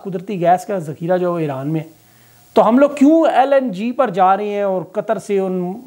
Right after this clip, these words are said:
यूरोपीय ममालिक से महंगी डील्स कर रहे हैं, जबकि हम ईरान से सस्ती गैस ले सकते हैं। अब तो हमें अमेरिका की नाराज़गी की परवाह भी नहीं। तो रूस की वो पाइपलाइन भी जो इंशाल्लाह आई है, उस पर भी काम शुरू करके अपनी ज़रूरियात को पूरा करना चाहिए। लेकिन ये तमाम चीज़ें जो है तजारत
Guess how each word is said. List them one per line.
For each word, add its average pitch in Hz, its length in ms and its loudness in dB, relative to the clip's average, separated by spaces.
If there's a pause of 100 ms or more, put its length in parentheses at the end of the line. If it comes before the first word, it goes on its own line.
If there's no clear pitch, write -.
यूरोपीय 185 340 0
ममालिक 175 260 2
से 180 80 -6
महंगी 175 280 -4
डील्स 160 240 -2
कर 151 140 -6
रहे 147 80 -10
हैं, 165 80 -18 (640)
जबकि 190 200 4
हम 214 120 4
ईरान 190 260 2
से 208 80 -12
सस्ती 190 300 -8
गैस 185 280 2
ले 208 100 -2
सकते 214 280 -10
हैं। 165 180 -12 (380)
अब 190 160 2
तो 254 80 4
हमें 240 160 2
अमेरिका 233 300 0
की 233 100 0
नाराज़गी 208 360 2
की 247 80 -4
परवाह 233 280 0
भी 254 100 -8
नहीं। 226 100 -10 (560)
तो 202 60 0
रूस 294 260 4
की 320 120 0
वो 294 120 4
पाइपलाइन 277 540 0
भी 247 80 -6
जो 254 140 -6
इंशाल्लाह 208 340 -2
आई 208 60 -4
है, 233 60 -4
उस 226 100 -4
पर 285 140 -2
भी 285 120 -4
काम 220 260 0
शुरू 208 240 -10
करके 202 240 -6
अपनी 208 120 -8
ज़रूरियात 165 360 0
को 180 80 -6
पूरा 160 280 -2
करना 165 220 -2
चाहिए। 240 360 0 (520)
लेकिन 226 280 4
ये 294 80 4
तमाम 294 420 2
चीज़ें 277 320 -4
जो 226 140 -2
है 190 60 -2
तजारत 190 540 0